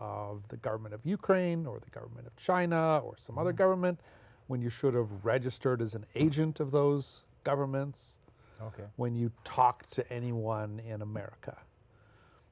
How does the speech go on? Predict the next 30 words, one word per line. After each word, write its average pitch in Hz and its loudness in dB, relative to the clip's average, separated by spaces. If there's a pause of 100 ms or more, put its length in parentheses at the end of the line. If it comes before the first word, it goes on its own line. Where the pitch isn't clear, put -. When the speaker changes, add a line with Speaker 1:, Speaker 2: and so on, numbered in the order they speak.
(280)
Speaker 1:
Now, 123 4 (460)
lots 151 6
of 131 4
people 123 4 (840)
are 127 0
similarly 123 0
guilty 113 -2
of 107 -2
the 107 -10
same 104 -10
level 104 -6
of 104 -8 (1400)
maybe 117 -2
you're 120 2
an 120 -2
agent 123 0
of 120 2
the 123 2
government, 123 2
maybe 120 -2
you're 107 -6
not. 170 6 (400)
Speaker 2:
Mm-hmm. 110 -8 (520)
Speaker 1:
People 123 0
have 110 0
been 110 2
convicted 139 0
of 190 8
it. 202 2 (420)
Uh, 98 -10